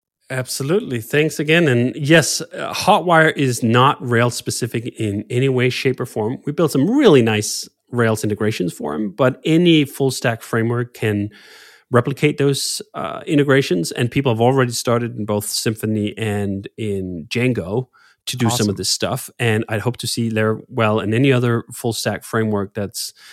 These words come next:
Speaker 1: um, sympathetic to this way of building applications to, uh, to make those integrations, make them as good as they are with Rails. And then Hotwire becomes an even broader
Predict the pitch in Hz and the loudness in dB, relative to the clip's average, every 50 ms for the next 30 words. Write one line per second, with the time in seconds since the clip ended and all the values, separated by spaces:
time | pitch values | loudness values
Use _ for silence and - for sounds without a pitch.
0 | - - - - _ _ _ _ _ _ - - - - - - - - - - | -20 -20 -20 -20 _ _ _ _ _ _ -16 -10 -10 -10 -8 -10 -12 -14 -14 -10
1 | 151 - - 131 135 120 - 120 110 120 117 - 120 107 110 104 - - - - | -6 -4 -2 0 0 0 0 2 0 0 0 -2 -2 -2 -2 -4 -4 -8 -12 -10
2 | - - 117 110 107 98 104 - - 107 104 107 104 107 101 92 - 92 - - | -2 0 2 4 4 2 0 -2 -2 -2 0 0 0 0 0 -2 -4 -8 -6 -4
3 | 101 101 - 185 220 269 254 208 - - - - 135 135 131 127 123 120 120 101 | -4 -4 -4 -4 -6 -6 -6 -6 -8 -8 -2 0 0 2 2 2 2 2 0 -2
4 | 92 - - - 139 139 170 185 - 190 170 - 151 143 127 127 120 117 - - | -4 -8 -4 0 4 4 4 6 6 2 4 6 4 4 6 6 4 4 4 2
5 | 123 117 110 110 110 120 143 143 - 170 156 135 - - 139 135 135 127 - 123 | 2 2 2 2 2 2 4 4 2 2 2 0 0 0 0 0 0 0 0 0
6 | 113 113 110 107 107 110 107 117 120 113 107 110 _ - - - 120 123 120 113 | 2 4 4 4 4 2 0 0 -2 -2 -4 -4 _ -18 -16 -14 -12 -6 0 0
7 | 107 104 107 131 151 - - - _ - 127 120 113 110 110 117 120 120 117 117 | 2 2 2 0 0 -2 -4 -12 _ -4 -2 0 0 0 2 2 2 2 2 0
8 | 117 95 - - - - - 127 120 120 117 110 - 110 - - 120 113 110 110 | -2 -2 -4 -4 -6 -4 -2 0 0 0 0 -2 -4 -10 -8 -4 -4 -2 0 0
9 | 104 104 - - - _ - - - - - _ - 123 127 131 131 135 123 117 | -2 -2 -4 -8 -12 _ -20 -20 -20 -20 -18 _ -2 2 2 2 4 4 2 2
10 | 113 120 120 113 110 113 113 117 117 113 110 107 101 | 2 4 4 6 8 8 8 6 6 4 4 4 0